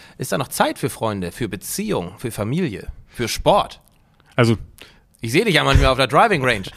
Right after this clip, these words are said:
Speaker 1: versuchen, Golf zu spielen.
Speaker 2: <laughs> Ja, versuchen trifft's richtig. Äh, aber das ist auch das Einzige, was ich treffe damit. <laughs> Der Ball fliegt aber se-, selten weit, aber
Speaker 1: Ich weiß,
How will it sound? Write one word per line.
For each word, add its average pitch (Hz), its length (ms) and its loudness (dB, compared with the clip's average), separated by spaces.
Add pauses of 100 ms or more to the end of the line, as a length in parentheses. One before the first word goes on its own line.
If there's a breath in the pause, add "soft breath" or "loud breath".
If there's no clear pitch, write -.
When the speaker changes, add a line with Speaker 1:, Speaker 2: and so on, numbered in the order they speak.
Speaker 1:
versuchen, 131 520 -2
Golf 131 220 0
zu 131 100 -4
spielen. 110 320 -2 (400)
Speaker 2:
<laughs> - 800 0 (960 loud breath)
Ja, 135 120 4
versuchen 143 360 0
trifft's 127 280 -2
richtig. 143 420 2
Äh, 110 300 4 (540 soft breath)
aber 113 160 -4
das 117 100 2
ist 117 60 4
auch 110 40 2
das 113 100 -2
Einzige, 123 280 2
was 107 140 -2
ich 110 60 -8
treffe 107 220 -4
damit. 120 300 -2
<laughs> - 1400 -12
Der 117 120 4
Ball 120 180 6
fliegt 120 180 2
aber 117 120 4
se-, 135 140 0
selten 127 280 4
weit, 110 240 4
aber 151 380 4
Speaker 1:
Ich - 40 2
weiß, 104 260 -4